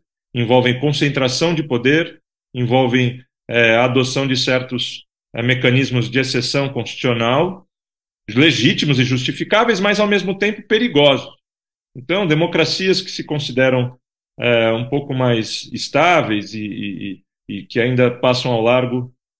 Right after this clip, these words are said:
em princípio, claro que as ameaças estão lá também, mas passam ao largo da ameaça de autocratização, como Reino Unido, como, é, Alemanha, eles passaram a discutir esse tipo de risco também, né? E aí, então,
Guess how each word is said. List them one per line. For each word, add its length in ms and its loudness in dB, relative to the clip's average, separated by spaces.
em 100 -4
princípio, 640 2
claro 180 0
que 80 -2
as 120 0
ameaças 400 -2
estão 120 -4
lá 120 -4
também, 280 -2
mas 160 -8
passam 300 -2
ao 80 0
largo 260 2
da 120 0
ameaça 260 -4
de 60 -6
autocratização, 880 -4
como 300 -6
Reino 200 2
Unido, 720 2
como, 520 -2
é, 200 0
Alemanha, 840 2
eles 100 -12
passaram 300 4
a 40 4
discutir 340 0
esse 140 0
tipo 240 -6
de 120 2
risco 240 -2
também, 500 -4
né? 380 -2
E 80 2
aí, 220 2
então, 360 -4